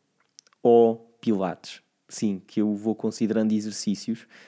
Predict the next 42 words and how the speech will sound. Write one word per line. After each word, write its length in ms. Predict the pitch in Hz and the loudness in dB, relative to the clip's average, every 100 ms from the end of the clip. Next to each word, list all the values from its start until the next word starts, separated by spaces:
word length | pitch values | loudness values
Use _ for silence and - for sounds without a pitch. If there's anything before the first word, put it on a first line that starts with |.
| _ _ | _ _
nem 240 | 104 107 | -2 -2
que 80 | 107 | -2
seja 340 | - 110 104 104 | -2 -2 -2 -6
para 420 | - 107 107 - | -2 0 0 -2
alongar, 560 | 107 101 101 104 107 | -2 0 2 2 2
exercícios 600 | 110 104 101 - 104 110 | 0 -2 -6 -6 -6 -6
de 80 | 101 | -8
respiração. 760 | 113 - 110 101 - 101 107 117 - _ _ _ _ _ _ _ _ | -10 -6 -4 -4 -4 0 0 -2 -10 _ _ _ _ _ _ _ _
Eu, 340 | 127 147 147 143 _ | 4 4 2 -4 _
eh, 140 | 123 113 | -2 0
pilates 380 | 123 117 113 | 0 0 -2
nunca 200 | - 95 | -6 -6
fiz, 360 | 107 113 156 - _ _ | -2 -2 -2 -6 _ _
é 160 | 120 113 | 2 4
aquele 260 | 107 123 113 | 4 0 -2
que 100 | 113 | -4
eu 40 | |
tenho 160 | 110 107 | -6 -6
curiosidade 500 | 104 98 101 98 95 | -6 -4 -2 -2 -4
em 40 | |
fazer 360 | - 101 101 98 | -6 -4 -4 -4
agora. 340 | 98 135 170 _ _ - - - _ | -2 -2 -4 _ _ -20 -20 -20 _
E 400 | 131 131 127 123 | 2 6 8 8
o 120 | 127 127 | 6 6
yoga, 600 | 131 120 107 95 90 - _ | 6 6 4 0 -4 -10 _
eu 120 | 113 | -2
já 180 | 107 113 | 0 -2
fiz 380 | - 127 110 101 | 0 0 0 -2
o 80 | |
yoga, 340 | 107 113 104 101 | 0 2 2 -2
a 100 | 82 | -4
Ashtanga 420 | 104 - - 104 101 | -6 -4 -4 0 0
Yoga, 440 | 98 98 98 131 - - _ | 2 0 -2 -8 -14 -20 _
eu 80 | 98 | -8
não 100 | 98 | -8
sei 140 | - | -6
se 60 | 101 | -6
estou 100 | 107 | -6
a 40 | |
pronunciar 520 | - 101 101 - 104 | -4 -6 -6 -2 -2
bem, 280 | 98 101 117 - - _ - | 0 -2 -4 -10 -20 _ -4
pá, 260 | 110 98 | -2 -2